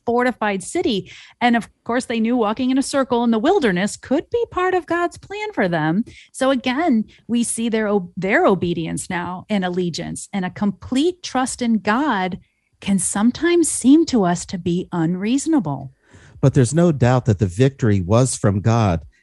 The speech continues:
Speaker 2: and not because of the military might of the Israelites. Continuing in verse seventeen, "The city shall be under the ban,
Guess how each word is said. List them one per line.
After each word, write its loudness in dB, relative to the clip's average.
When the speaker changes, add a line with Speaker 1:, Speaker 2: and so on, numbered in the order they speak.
Speaker 2:
and 4
not 2
because 0
of -2
the 4
military 2
might 4
of 0
the -2
Israelites. -2
Continuing 0
in 0
verse -2
seventeen, 0
"The 4
city 0
shall 0
be 0
under 2
the 2
ban, 0